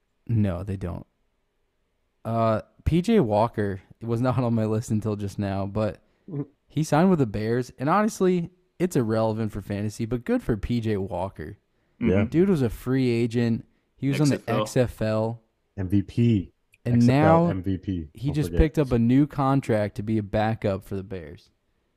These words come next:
Speaker 1: Good for you, P J. Hard work pays off. I mean, it's not like he had, like, elite tools.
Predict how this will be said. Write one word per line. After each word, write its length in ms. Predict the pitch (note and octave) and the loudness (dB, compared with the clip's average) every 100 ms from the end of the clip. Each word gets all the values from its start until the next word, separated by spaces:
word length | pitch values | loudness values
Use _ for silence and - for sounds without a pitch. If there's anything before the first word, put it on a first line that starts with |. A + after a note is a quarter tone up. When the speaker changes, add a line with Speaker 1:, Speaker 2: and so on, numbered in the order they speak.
| _ _ _ _ | _ _ _ _
Speaker 1:
Good 180 | - F3 | 0 2
for 140 | - | 4
you, 220 | B2+ A2+ G2+ | 4 4 0
P 220 | G#2+ G2+ | -2 -2
J. 380 | G2 G2 F#2+ - _ _ _ _ _ _ _ _ _ _ _ _ _ | -4 -4 -6 -8 _ _ _ _ _ _ _ _ _ _ _ _ _
Hard 260 | A#2+ C#3 | 2 2
work 240 | C3 B2+ G#2+ | 4 2 2
pays 280 | A#2 A2 G2+ | -2 0 0
off. 260 | F#2+ F2 - | -2 -4 -10
I 1000 | - _ _ _ _ _ _ _ _ A#2 | -20 _ _ _ _ _ _ _ _ -8
mean, 40 | |
it's 100 | A#2 | -2
not 100 | C#3+ | 0
like 120 | D3+ C#3 | 0 0
he 80 | |
had, 120 | D3 A#2 | 0 0
like, 140 | A2 | 0
elite 400 | G#2+ G#2+ A#2+ - | -2 -2 -4 -4
tools. 560 | - A#2+ A#2 F#2 G2 | -4 -2 -2 -4 -10